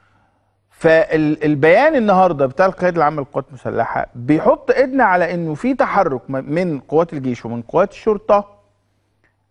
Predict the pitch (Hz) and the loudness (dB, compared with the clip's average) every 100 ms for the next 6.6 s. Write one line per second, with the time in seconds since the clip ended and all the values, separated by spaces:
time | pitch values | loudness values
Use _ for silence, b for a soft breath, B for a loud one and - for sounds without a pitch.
0 | _ _ _ - 170 165 160 131 - 240 | _ _ _ -4 0 0 -2 -4 2 4
1 | 262 185 160 156 214 220 180 165 170 208 | 4 0 -2 0 2 2 0 -2 0 2
2 | 233 233 208 156 202 208 208 226 208 220 | 4 4 2 -2 -2 2 2 2 -2 -4
3 | - _ - 247 214 - 220 160 107 - | -6 _ 0 2 2 2 2 2 0 -14
4 | _ - 196 185 165 175 165 170 180 180 | _ -2 0 2 2 0 2 0 0 -2
5 | 156 135 147 190 170 147 127 139 123 120 | -6 -4 2 0 0 -8 -4 -2 -2 -4
6 | 127 139 160 151 160 160 | -2 0 0 -2 -4 -6